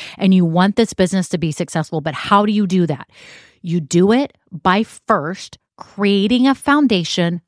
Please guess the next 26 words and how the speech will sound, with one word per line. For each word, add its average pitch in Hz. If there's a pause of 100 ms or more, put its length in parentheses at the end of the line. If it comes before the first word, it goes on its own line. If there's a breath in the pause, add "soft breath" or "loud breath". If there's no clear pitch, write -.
of 185
who 185
you 165
truly 147
are, 123 (400 loud breath)
of 175
your 156
gifts, 202
your 151
personality, 190
your 175
values, 165
and 160
all 160
of 156
that. 147 (100)
And 180
I 196
have 254
found 226 (260)
that 196
many 240
of 185
you 165
have 185
never 196